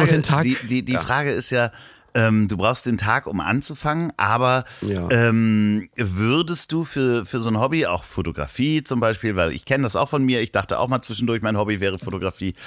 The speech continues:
Speaker 2: N-, nicht, dass ich nicht sage, dass du das nicht hast, aber wärst du dann auch bereit, zum Beispiel auch beim Malen oder beim Fotografieren einen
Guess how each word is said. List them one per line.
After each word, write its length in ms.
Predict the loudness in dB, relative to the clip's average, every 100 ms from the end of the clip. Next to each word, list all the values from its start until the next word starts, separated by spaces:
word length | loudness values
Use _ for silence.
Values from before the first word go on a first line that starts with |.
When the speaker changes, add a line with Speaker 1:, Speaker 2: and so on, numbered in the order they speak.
| -16 -16 -6
Speaker 2:
N-, 140 | -2 2
nicht, 240 | 2 2 2
dass 120 | 0
ich 220 | -2 -4
nicht 200 | -2 0
sage, 260 | 2 2 2
dass 160 | -2
du 120 | 0 0
das 160 | 0
nicht 180 | 0 -2
hast, 200 | -4 -4
aber 200 | -2 -2 -2 -16 -4
wärst 260 | 2 2 2
du 60 |
dann 160 | 0 0
auch 140 | 0
bereit, 420 | 0 0 2 0 0
zum 100 | 0
Beispiel 280 | 0 -2
auch 120 | -4 0
beim 180 | 2
Malen 460 | 4 2 2 2 -2 -8 -20 -14
oder 220 | -2 0 2
beim 160 | 0
Fotografieren 580 | -2 -4 -2 -2 0 2
einen 100 | 0